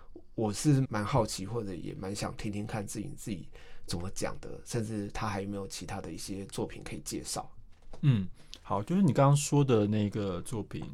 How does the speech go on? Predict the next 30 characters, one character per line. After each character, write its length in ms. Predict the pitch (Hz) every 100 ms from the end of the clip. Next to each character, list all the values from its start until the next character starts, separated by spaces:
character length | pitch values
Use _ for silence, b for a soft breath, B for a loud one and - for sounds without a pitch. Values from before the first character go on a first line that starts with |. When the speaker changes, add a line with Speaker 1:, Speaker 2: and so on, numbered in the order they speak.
| -
Speaker 2:
中 180 | 135 143
文 220 | 104 101
叫 200 | 113 107
做 200 | 117 104
《幻 260 | - 131 98 95 -
境》， 140 | - - - -
它 140 | 151
其 360 | 147 113 104 107
实， 60 | 117
嗯， 340 | 104 101 101 - - - - - B B B
它 120 | - 160
是 160 | -
一 80 | 147
篇 260 | 147 131 117
文 280 | 107 104 120
章 260 | 123 120
的 100 | 113
名 220 | - - -
字， 160 | 120 -
Fantasgonia， 1300 | - 113 117 - - - - 117 - 123 120 110 - - B B B B
它 160 | - 175
其 120 | 139
实 60 |
是 40 | 139
一 40 |
篇 120 | 139
文 220 | 123 104 107
章 180 | 120 120
的 60 |
名 200 | 107 -